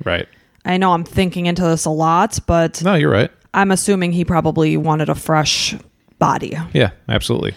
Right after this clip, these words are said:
Speaker 2: So it was true then. So he had actually gone into these caskets and grave sites and whatever.
Speaker 1: Yep. And so, you know, I, I did mention serial killer, and some people say that he doesn't really,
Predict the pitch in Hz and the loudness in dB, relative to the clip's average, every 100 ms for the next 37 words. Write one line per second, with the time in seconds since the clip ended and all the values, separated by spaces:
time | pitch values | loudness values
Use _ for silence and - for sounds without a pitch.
0 | - 143 220 220 202 202 214 208 - - | -10 -2 2 4 2 2 2 2 -2 0
1 | 196 160 - 101 147 - 165 170 170 - | 2 2 0 -4 -6 0 2 2 0 2
2 | 196 190 175 - 175 175 165 165 160 156 | 2 4 2 0 0 2 4 4 2 0
3 | 165 156 - - - - - 175 156 - | -2 -2 -2 -4 -4 -6 -4 0 0 -2
4 | 165 - 156 156 - 156 151 151 165 151 | -4 -2 -2 -4 0 0 2 0 0 0
5 | - 156 147 147 - - - - 120 - | 0 0 2 2 0 -4 -4 2 2 2
6 | - - - - - 123 123 - 160 147 | -2 -16 -20 -20 -2 0 0 2 2 2
7 | 139 135 127 117 - 113 123 123 117 110 | 2 4 4 4 4 2 2 2 0 -2
8 | - 123 117 92 98 69 - - - 107 | -4 2 2 2 0 -4 -4 -8 -2 2
9 | 101 98 98 90 135 139 123 - 120 104 | 4 4 0 0 2 2 2 4 4 4
10 | 104 98 110 101 98 104 95 92 | 4 4 2 2 4 4 2 -2